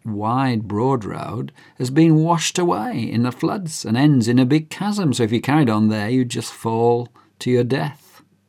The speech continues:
And that road on the left is the only way through. Bumpy and unattractive as it seems, it's the only safe way to get to your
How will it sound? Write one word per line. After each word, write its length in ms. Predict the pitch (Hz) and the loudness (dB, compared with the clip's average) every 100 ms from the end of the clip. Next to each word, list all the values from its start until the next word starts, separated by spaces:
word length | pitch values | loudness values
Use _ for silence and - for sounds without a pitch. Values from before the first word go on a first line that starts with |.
| _ _ _ _ _ | _ _ _ _ _
And 180 | 120 117 | -2 2
that 200 | 156 180 | 2 2
road 280 | 143 135 127 | 2 4 4
on 160 | 117 | 2
the 80 | 113 | 2
left 440 | 120 135 - - | 0 -2 -6 -8
is 120 | 123 - | -8 -4
the 140 | 113 | -2
only 240 | 143 190 | 0 -2
way 220 | 190 165 160 | -2 0 -2
through. 480 | 156 - 110 - - _ _ _ | -4 -8 -8 -10 -16 _ _ _
Bumpy 640 | 101 120 143 139 160 - | -2 0 0 -2 -6 -6
and 160 | 113 113 | -4 -2
unattractive 640 | 117 113 - 165 - 151 | -2 -4 -6 -8 -6 -8
as 140 | 143 131 | -6 -6
it 100 | - | -6
seems, 460 | - 117 95 135 | -4 -4 -4 -8
it's 160 | - - | -10 -4
the 140 | 117 | 0
only 220 | 135 156 143 | 2 2 2
safe 420 | - 175 170 139 | -2 -4 -4 -4
way 200 | 98 95 | -6 -4
to 100 | 120 | -4
get 240 | 117 - | -6 -8
to 120 | - 127 | -4 -2
your 420 | 120 123 123 | 0 0 -2